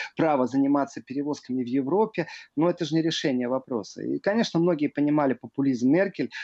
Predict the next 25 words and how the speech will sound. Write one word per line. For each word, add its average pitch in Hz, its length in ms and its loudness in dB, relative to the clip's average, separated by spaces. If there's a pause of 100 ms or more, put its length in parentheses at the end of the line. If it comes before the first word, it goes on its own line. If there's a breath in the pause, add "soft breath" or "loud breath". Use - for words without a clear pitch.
(180 loud breath)
И 123 520 0 (200)
одно 135 280 2
дело 143 260 2
медийное 151 500 2
пространство, 123 880 -2
а 120 40 -4
совсем 147 400 -4
другое 143 380 2
правда 139 500 0
жизни. 147 400 -2
И 113 40 -4
тут 131 200 -10
я 143 60 -2
вижу 139 240 -4
тоже 131 300 -2
С - 120 -10
М 143 140 0
С, 170 100 -2
в - 40 -18
котором 127 340 0
говорится, 131 460 -2
что - 240 -4
в 120 60 0
некоторых 135 380 -2
местах 135 400 -2